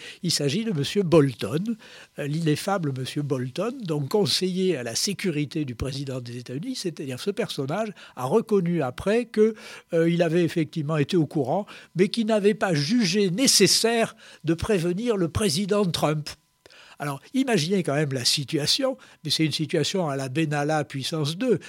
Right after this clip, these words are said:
je veux dire, ou puissance dix. Vous avez dans le bureau ovale, le fameux bureau ovale de la Maison-Blanche,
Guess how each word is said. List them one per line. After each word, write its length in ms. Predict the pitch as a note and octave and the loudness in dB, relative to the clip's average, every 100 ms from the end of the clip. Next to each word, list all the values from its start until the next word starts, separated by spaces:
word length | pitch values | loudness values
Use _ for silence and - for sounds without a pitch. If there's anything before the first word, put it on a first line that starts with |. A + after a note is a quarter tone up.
| - | -14
je 60 | B2+ | -12
veux 40 | |
dire, 160 | B2 B2 | -10 -10
ou 60 | |
puissance 480 | B2+ C#3 - D3+ C3+ | -8 -6 -4 -4 -4
dix. 240 | A3+ B3+ - - - | -4 -6 -8 -14 -8
Vous 160 | F#3+ | 0
avez 240 | A#3 G3+ F3+ | 2 4 2
dans 160 | B3 | 2
le 120 | C4+ G#3+ | 0 0
bureau 540 | G#3+ G3+ G3+ F#3+ D#3 | 0 2 6 6 6
ovale, 300 | B2+ D#3+ E3+ | 4 2 2
le 100 | D3 | 2
fameux 320 | C3 D3 D#3 | 0 -2 -2
bureau 320 | C#3+ D3+ C3+ | -2 -2 0
ovale 240 | C#3 C3+ C3+ | 2 0 0
de 100 | D3 | 0
la 140 | D3+ | 0
Maison-Blanche, 760 | D3+ D#3 C#3 B2 B2+ F#3 A#3+ | 0 0 2 0 -2 -4 -4